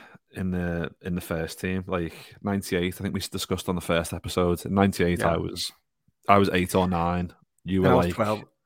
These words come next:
Speaker 1: twelve. So, like, we're both kids. And then,
Speaker 2: Yeah.
Speaker 1: like, seventeen years later, that player that we both love is still there. And then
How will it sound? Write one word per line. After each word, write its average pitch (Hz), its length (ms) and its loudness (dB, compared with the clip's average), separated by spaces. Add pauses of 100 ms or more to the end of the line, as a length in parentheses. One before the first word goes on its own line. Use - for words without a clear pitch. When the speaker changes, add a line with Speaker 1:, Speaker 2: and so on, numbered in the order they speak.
(160)
Speaker 1:
twelve. 92 720 6 (100)
So, 110 140 2
like, 98 220 4
we're 101 80 0
both 107 340 2
kids. - 640 -4 (380)
And 98 120 0
then, 90 120 0
Speaker 2:
Yeah. 87 80 2
Speaker 1:
like, 87 240 -4
seventeen 101 1040 -2
years 92 320 -2
later, 92 480 -2 (300)
that - 240 0
player 95 340 2
that 92 160 2
we 92 140 -2
both 90 340 0
love 90 300 -2
is 90 100 -6
still 92 380 -2
there. 90 400 0 (400)
And 95 100 -4
then 85 300 -2